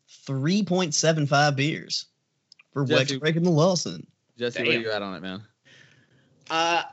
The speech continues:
Speaker 3: I thought the promo was great. Uh, you know, there's a lot of stuff there in it that was kinda startling, which, uh, y-,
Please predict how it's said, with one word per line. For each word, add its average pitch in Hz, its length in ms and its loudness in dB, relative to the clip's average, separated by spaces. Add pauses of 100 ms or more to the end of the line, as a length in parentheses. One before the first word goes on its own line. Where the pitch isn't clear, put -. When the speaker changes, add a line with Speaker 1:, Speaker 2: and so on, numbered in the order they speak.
Speaker 3:
I 196 140 4
thought 339 220 2
the 262 60 0
promo 220 380 0
was 196 140 0
great. 208 460 0 (500)
Uh, 143 100 4 (120)
you 147 140 -8
know, 147 240 0
there's 165 200 2
a 190 40 -4
lot 165 180 0
of 156 60 0
stuff 151 260 2
there 143 200 6
in 139 200 2
it 131 120 -2
that 135 100 4
was 131 140 0
kinda 139 200 2
startling, 139 640 2
which, 127 260 -2
uh, 127 200 2
y-, 127 160 -12